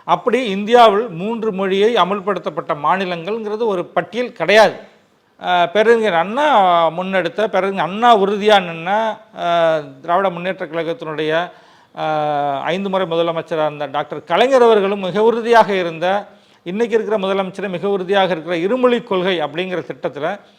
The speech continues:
அஹ், இந்த தமிழ்நாடு அரசினுடைய இந்த கொள்கை உறுதியிலிருந்து, இது முன்னெடுத்த இந்த ஐம்பது, அறுபது ஆண்டு கால வரலாற்றிலிருந்து இருமொழி கொள்கையினுடைய விளைவுகள் வந்து சர்வதேச அளவுல நாம நிறைய நிரூபிச்சிருக்கோம் அப்படிங்கிறது தான். குறிப்பா இன்னைக்கு வந்து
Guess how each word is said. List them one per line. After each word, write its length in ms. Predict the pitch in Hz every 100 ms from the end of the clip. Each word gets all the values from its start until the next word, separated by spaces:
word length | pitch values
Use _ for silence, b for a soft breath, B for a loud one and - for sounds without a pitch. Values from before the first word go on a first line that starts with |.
| b b b b
அஹ், 140 | - 151
இந்த 160 | 175
தமிழ்நாடு 420 | 170 185 233 240 226
அரசினுடைய 440 | 202 190 170 165
இந்த 500 | 165 196 214 165 143
கொள்கை 340 | - 190 208
உறுதியிலிருந்து, 960 | 202 185 165 165 170 160 170 214 240 -
இது 180 | 147 160
முன்னெடுத்த 880 | 160 190 233 233 - 254 247 233 190
இந்த 200 | 180 165
ஐம்பது, 380 | 175 202 196
அறுபது 280 | 170 185 185
ஆண்டு 280 | 180 208 202
கால 180 | 190 170
வரலாற்றிலிருந்து 840 | 151 175 196 175 165 147 151 226 - b b b b
இருமொழி 420 | 190 277 294 262
கொள்கையினுடைய 600 | 226 220 208 208 190 170 165
விளைவுகள் 380 | 226 294 262
வந்து 540 | 214 202 196 262 240 - _ _ _ _ _
சர்வதேச 720 | - 175 220 233 247 247 202
அளவுல 460 | 175 170 190 208
நாம 280 | 170 170 175 156 147 147
நிறைய 360 | 143 165 226
நிரூபிச்சிருக்கோம் 760 | 190 190 285 359 247 196 175 160
அப்படிங்கிறது 400 | 135 147 135 135
தான். 200 | 120 - b b b -
குறிப்பா 300 | 175 180 220
இன்னைக்கு 400 | 180 185 196 170
வந்து 440 | 170 180 233 226